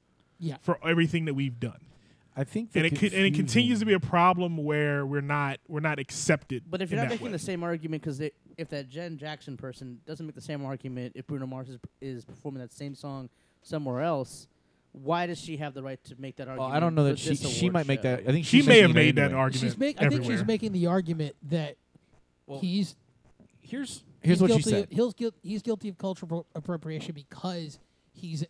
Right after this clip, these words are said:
Speaker 1: a s-, he does funk and R and B.
Speaker 3: Well, yeah, here's, here's exactly what she said. She
Speaker 4: What
Speaker 3: said,
Speaker 4: Chick-fil-A do you
Speaker 3: "Bruno
Speaker 4: have?
Speaker 3: Mars is a not, non-black person of color who has recently <laughs> decided that singing funk music is economically productive." She added, "These claims that Bruno Mars is bringing back fun-,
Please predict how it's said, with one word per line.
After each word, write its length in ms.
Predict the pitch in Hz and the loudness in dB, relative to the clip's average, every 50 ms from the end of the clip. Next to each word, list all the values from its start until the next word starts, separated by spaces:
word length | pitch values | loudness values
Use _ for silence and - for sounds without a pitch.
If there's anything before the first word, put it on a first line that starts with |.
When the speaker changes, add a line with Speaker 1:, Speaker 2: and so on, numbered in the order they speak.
| _ _ - | _ _ -12
Speaker 1:
a 40 | 160 | -12
s-, 160 | - - - - | -12 -12 -12 -10
he 140 | 147 165 | -10 -8
does 360 | 160 160 156 151 147 135 - - - - - - | -8 -8 -8 -8 -10 -12 -14 -18 -20 -20 -14 -8
funk 280 | - 180 170 165 165 - | -6 -6 -6 -6 -10 -8
and 140 | - 151 147 | -8 -8 -6
R 120 | 143 135 131 | -6 -8 -12
and 100 | 131 131 | -10 -10
B. 200 | 151 139 120 113 _ _ _ _ _ _ _ _ _ _ _ _ - | -10 -10 -12 -14 _ _ _ _ _ _ _ _ _ _ _ _ -12
Speaker 3:
Well, 180 | 151 147 151 - 151 | -10 -8 -8 -6 -4
yeah, 200 | 156 151 139 127 | -2 0 2 2
here's, 240 | 127 143 160 165 | 4 4 4 2
here's 300 | 170 156 147 180 190 175 | 2 4 4 4 4 4
exactly 380 | 175 170 147 151 151 143 127 127 | 2 0 0 0 0 0 -2 -2
what 140 | 127 123 120 | -2 -2 -2
she 120 | - 120 110 | -2 -6 -6
said. 240 | - 113 101 90 90 | -4 -6 -6 -6 -6
She 60 | 339 | -6
Speaker 4:
What 100 | - 139 | -6 -4
Speaker 3:
said, 240 | - 143 139 139 139 | 0 2 2 2 2
Speaker 4:
Chick-fil-A 260 | - 247 247 262 233 | 0 -2 -2 -2 -2
do 80 | 202 208 | -2 -4
you 180 | 190 165 143 135 | -6 -4 -4 0
Speaker 3:
"Bruno 240 | 135 143 170 185 | 0 2 4 4
Speaker 4:
have? 60 | 190 180 | 2 2
Speaker 3:
Mars 300 | 165 156 156 156 151 139 | 2 2 2 2 2 0
is 100 | 135 123 | 0 0
a 60 | 123 120 | 0 -2
not, 220 | 123 131 135 - _ _ _ _ _ - | -2 -4 -6 -6 _ _ _ _ _ -6
non-black 580 | 123 131 143 151 156 147 131 135 131 175 160 | -4 -4 -4 -4 -4 -2 -2 -2 0 0 0
person 280 | 151 139 135 120 131 131 | 0 -2 -2 -4 -6 -8
of 120 | 123 - | -10 -8
color 380 | - - 131 120 113 107 107 - - _ - - _ _ - | -4 -4 -2 -2 0 -2 -4 -6 -8 _ -20 -20 _ _ -4
who 120 | 120 123 | -2 0
has 120 | 120 110 101 | 0 0 -2
recently 500 | 98 123 151 156 - 170 160 151 151 143 | -2 -2 -2 0 0 0 0 0 0 0
<laughs> 80 | 139 | 0
decided 400 | 123 - 143 139 135 127 123 113 | -2 -2 0 -2 -2 -2 -2 -4
that 140 | 110 113 110 | -4 -6 -6
singing 280 | - - 127 120 113 107 | -8 -10 -10 -10 -10 -14
funk 320 | - - 160 180 196 - | -12 -8 -6 -6 -6 -4
music 240 | 139 123 110 120 110 | -6 -6 -4 -4 -6
is 100 | 107 101 | -8 -8
economically 600 | 107 113 - 117 110 107 104 104 104 - 107 101 | -10 -10 -10 -8 -8 -8 -8 -8 -8 -8 -8 -10
productive." 520 | - - 107 113 127 123 _ - 85 - - _ _ _ _ _ _ _ _ | -6 -6 -2 -2 -2 -4 _ -12 -20 -20 -20 _ _ _ _ _ _ _ _
She 160 | - - 135 | -14 -10 -8
added, 160 | 127 117 117 107 | -8 -8 -6 -4
"These 160 | 120 135 135 | -4 -4 -4
claims 220 | - - 143 135 131 | -4 -6 -4 -4 -4
that 100 | 127 - | -4 -4
Bruno 220 | 131 131 139 147 | -6 -8 -6 -6
Mars 240 | 139 127 123 120 110 | -6 -6 -6 -6 -6
is 60 | 104 | -8
bringing 300 | 98 - 117 117 117 117 | -10 -12 -12 -10 -10 -6
back 220 | 117 120 120 117 _ | -6 -6 -6 -6 _
fun-, 200 | - - 127 | -12 -12 -12